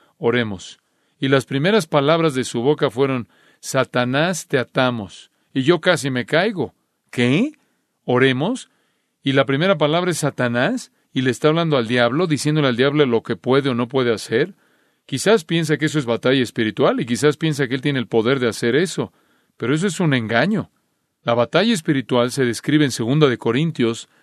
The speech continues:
diez tres con estas palabras: Porque las armas de nuestra milicia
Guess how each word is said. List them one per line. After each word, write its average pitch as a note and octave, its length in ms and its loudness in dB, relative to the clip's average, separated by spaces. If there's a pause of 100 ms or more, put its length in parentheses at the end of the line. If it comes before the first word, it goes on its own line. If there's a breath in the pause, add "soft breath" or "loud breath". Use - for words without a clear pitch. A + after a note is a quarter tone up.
diez B2 440 0
tres B2+ 280 -2
con A2 160 -4
estas A2+ 320 -6
palabras: G#2+ 640 -4 (560 soft breath)
Porque C3 280 0
las C3 280 2
armas F#3+ 340 2
de D3 100 0
nuestra B2+ 380 -2
milicia B2 720 0